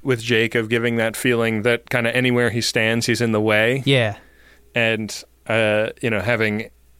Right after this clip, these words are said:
Speaker 1: experienced that and, and then, like, imagining that it's kind of a life or death thing that you're in the way
Speaker 2: Yeah.
Speaker 1: really makes this scene feel super intense, you know?
Speaker 2: They do a good job in beginning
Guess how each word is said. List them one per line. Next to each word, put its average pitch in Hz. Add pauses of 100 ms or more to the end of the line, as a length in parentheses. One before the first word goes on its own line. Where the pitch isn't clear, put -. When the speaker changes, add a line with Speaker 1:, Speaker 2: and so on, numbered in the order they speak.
(180)
Speaker 1:
experienced 113
that 104
and, 104 (380)
and 120
then, 107
like, 110
imagining 104
that 107
it's 101
kind 110
of 104
a 107
life 104
or 113
death 107
thing 113
that 117
you're 117
in 117
the 120
way 123 (460)
Speaker 2:
Yeah. 127
Speaker 1:
really 120
makes 110
this 110
scene 110
feel 104
super 110
intense, 101
you 110
know? 101 (240)
Speaker 2:
They 208
do 285
a 277
good 226
job 175
in 160
beginning 160